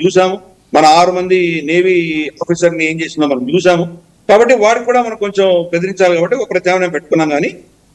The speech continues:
బేసిక్ ఏంటంటే, "నా దగ్గర కొనకపోతే నేను మిమ్మల్ని ఎవరిని బతకనివ్వను" అని అమెరికా ఒక అప్రోచ్ ఏదైతే ఉందో, దాని దృష్ట్యా ఇవన్నీ జరుగుతున్నాయి.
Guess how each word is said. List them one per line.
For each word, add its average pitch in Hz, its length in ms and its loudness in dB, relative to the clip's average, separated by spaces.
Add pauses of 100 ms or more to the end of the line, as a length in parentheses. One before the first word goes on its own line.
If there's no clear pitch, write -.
బేసిక్ 247 300 2
ఏంటంటే, 226 280 -2
"నా 196 280 0
దగ్గర 254 160 0
కొనకపోతే 226 500 -2
నేను 254 160 0
మిమ్మల్ని 202 260 -2
ఎవరిని 196 240 -2
బతకనివ్వను" 156 520 -4
అని 135 100 -4
అమెరికా 165 300 0
ఒక 143 200 -4
అప్రోచ్ - 600 0
ఏదైతే 135 260 0
ఉందో, 107 440 -2 (360)
దాని 196 200 4
దృష్ట్యా 208 360 2
ఇవన్నీ 240 200 0
జరుగుతున్నాయి. 180 420 -4